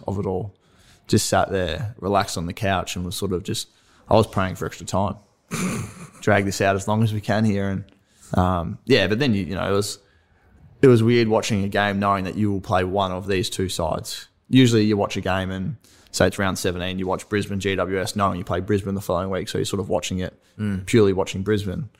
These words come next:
Speaker 2: Mm.
Speaker 1: Whereas it was, you know, on the couch, and then there was early days, it was like, "Oh, we'll get the Giants next week."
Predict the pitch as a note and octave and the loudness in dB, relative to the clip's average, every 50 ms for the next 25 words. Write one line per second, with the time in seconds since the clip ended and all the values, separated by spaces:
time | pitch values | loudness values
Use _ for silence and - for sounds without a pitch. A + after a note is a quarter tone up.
0 | - G#2+ G#2 G#2 F#2+ F2+ F2+ F2 - - - G2+ G2 G2 G2 F#2+ F#2+ F#2 - - | -8 -4 -2 -2 -2 -4 -4 -8 -6 -2 0 0 0 0 0 -2 -4 -4 -6 -8
1 | - F#2+ F2+ - - G2 F#2+ E2+ - - F#2 G#2 G2 - - G2 G2+ G2 F#2+ F#2 | -8 -6 -6 -4 -2 -2 -4 -4 -4 0 0 0 0 0 -2 -4 -4 -2 -4 -4
2 | F#2+ F#2 F#2+ G2 - - - _ _ - - G#2+ G#2+ G2+ G2 F#2 G2+ F#2+ G2 G2+ | -6 -6 -6 -6 -8 -10 -12 _ _ 0 2 4 4 4 4 2 2 2 0 0
3 | G2 F#2+ G#2 - D#2+ - G2 G2 F#2 F2 F#2 G2 F#2+ - - E2+ F#2+ F#2 F#2 E2+ | -4 -6 -8 -8 -4 -2 0 0 0 0 -2 -2 -4 -4 -4 -4 -4 -2 -2 -4
4 | - - - F2 - - - A2+ - - _ | -4 -6 -8 -10 -8 -6 -6 -6 -6 -8 _